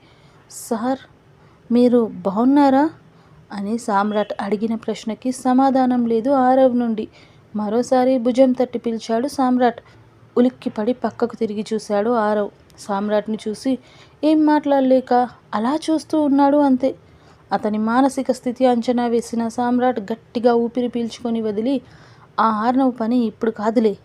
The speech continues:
అనుకొని ఇక ఆరవ్ని తీసుకొని, "పదండి వెళ్ళిపోదాం" అన్నాడు ముందుకు నడిపిస్తూ. సామ్రాట్ వెంట బొమ్మలా నడుస్తా ఉన్నాడు ఆరవ్కి. అప్పుడే కాటేజ్ నుండి బయటకు వస్తున్న ఆరవ్ విక్రాంత్ వాళ్ళు,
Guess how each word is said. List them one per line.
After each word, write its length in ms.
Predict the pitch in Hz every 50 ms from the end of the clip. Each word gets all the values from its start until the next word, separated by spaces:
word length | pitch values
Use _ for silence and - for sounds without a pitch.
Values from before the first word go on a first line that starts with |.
| _ _ -
అనుకొని 520 | 220 214 220 220 - 220 202 208 214 - -
ఇక 180 | 233 226 - 269
ఆరవ్ని 560 | 269 277 285 294 311 302 294 277 262 254 262
తీసుకొని, 580 | 226 240 233 226 - - - 214 214 226 220 - _ _ - - - - _ - 214
"పదండి 320 | 202 190 226 254 294 320
వెళ్ళిపోదాం" 640 | 277 269 247 254 247 - 262 247 233 233 226 233 - - - - - -
అన్నాడు 340 | 262 262 254 254 254 262 285
ముందుకు 400 | 269 254 233 233 233 247 247 247
నడిపిస్తూ. 560 | 240 233 220 220 - 214 - - - - - - - _ _ _ _ _ _ _ _ _ _ _ - - _ _ _ _ _ _ _ _ _ _ _ _ _ _ _ - - - - _ - - - - - _ _ _ - -
సామ్రాట్ 480 | 254 240 254 277 285 269 269 254 240 240
వెంట 240 | 240 240 233 226 226 233 226 226
బొమ్మలా 580 | 220 214 202 240 247 254 247 240 226 220 226 247
నడుస్తా 520 | 254 240 220 208 226 226 - - 233 226
ఉన్నాడు 380 | 220 214 214 208 208 208 208 269
ఆరవ్కి. 600 | 294 262 214 202 214 214 208 202 - - 202 - - - _ _ - - - -
అప్పుడే 320 | 269 269 - 277 254 247
కాటేజ్ 500 | 247 247 - 233 220 220 240 233 220 -
నుండి 240 | 233 220 214 214 226
బయటకు 500 | 220 202 202 202 202 202 214 208 208 214
వస్తున్న 320 | 214 208 - - - 214 214
ఆరవ్ 460 | 214 214 220 240 247 254 247 226 208
విక్రాంత్ 480 | 214 220 - - 226 226 220 220 214
వాళ్ళు, 380 | 214 220 202 202 208 208 240